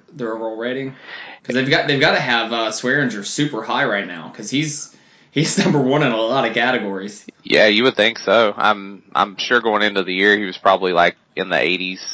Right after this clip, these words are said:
Speaker 2: somewhere, I'd imagine, overall, but, um,
Speaker 1: Better be higher now, man. Like, he doesn't just come away with one pick a game. He usually comes away with two.
Speaker 2: <laughs> That's so insane. It's like when he gets one, you know he's gonna get another. Like
Speaker 1: Yeah, you just,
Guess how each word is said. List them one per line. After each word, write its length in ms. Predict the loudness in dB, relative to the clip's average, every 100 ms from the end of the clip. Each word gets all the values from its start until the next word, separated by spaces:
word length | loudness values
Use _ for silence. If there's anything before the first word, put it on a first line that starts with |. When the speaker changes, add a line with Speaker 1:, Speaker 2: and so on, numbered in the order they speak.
| -14
Speaker 2:
somewhere, 440 | -6 -2 2 4
I'd 120 | 6 4
imagine, 420 | 4 2 0 -4
overall, 480 | -2 4 6 6 4
but, 240 | 2 0 -2 -20 _ _ _ _ 2
um, 360 | 4 4 2
Speaker 1:
Better 200 | -6 -6
be 100 | -4
higher 340 | -4 -6 -4 -4
now, 240 | -4 -6
man. 300 | -6 -6 -4
Like, 180 | -4 -4
he 120 | 0
doesn't 240 | 0 0 -2
just 180 | -2
come 100 | -2 0
away 180 | 2
with 140 | 0 -2
one 260 | -2 -2
pick 180 | -2 -4
a 60 | -4
game. 240 | -4 -2
He 100 | 0
usually 380 | 0 0 -2 -4
comes 200 | -2 -2
away 140 | -2
with 140 | -2 -4
two. 400 | -4 -2 -4 -6 -4 -2 -2
Speaker 2:
<laughs> 280 | -6 -2
That's 180 | 0 2
so 240 | 6 6 6
insane. 400 | 4 4 6 4
It's 140 | 4
like 120 | 2
when 120 | 2
he 80 | -2
gets 340 | 0 2 2 0
one, 340 | 0 0 -2
you 160 | -8 -4
know 300 | 2 4 4
he's 160 | 0
gonna 180 | -6 -4
get 140 | -2
another. 460 | -2 0 0 -2 -6
Like 300 | -4 -2 -2 0
Speaker 1:
Yeah, 220 | 2 4
you 160 | 4
just, 260 | 2 0